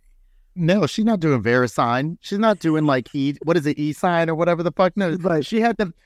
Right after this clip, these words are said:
Speaker 1: she had them bring a stack of papers to her office, her cloffice, her closet office, you know, where she has all the Rolling Racks and the wig mannequins and all the shit, the wig heads. And she probably signs it with, like, a pen that's shaped like a feather, you know, with dipped in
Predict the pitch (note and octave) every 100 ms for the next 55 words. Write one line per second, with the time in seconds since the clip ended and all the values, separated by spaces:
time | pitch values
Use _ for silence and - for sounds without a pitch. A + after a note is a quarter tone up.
0 | - C4+ C4+ C4 A#3 F#3 F#3+ G#3 - E3+
1 | F3+ G#3+ - F3 - D3 - - A3+ A3
2 | G3+ - E3 F#3+ - B2 B2 - - C#3
3 | C3+ - C3+ C#3 - G#2 - - _ _
4 | C#3 A2 - D3+ D#3 D3+ C3+ D3 A#2 A#2
5 | D#3 C3+ A#2 G#2 D3+ C3 C3 A#2+ A2+ A#2+
6 | C3 B2+ B2 - A2 G#2+ A2+ B2 C#3+ C3+
7 | C#3 E3+ D#3 C3+ C#3 C#3 C#3 - F3 -
8 | _ _ _ - - C3+ C#3 C#3+ E3 D#3
9 | - _ _ - D3 G3 F#3 E3+ D3+ -
10 | F3 F3 E3+ G3 D3+ D3+ C#3 B2 A2+ -
11 | D3 D#3 E3 - - D3+ B2+ B2+ A2+ F#2+
12 | C3 B2+ D3+ D#3+ E3 E3+ E3+ F3+ D3 A2
13 | D3 - C3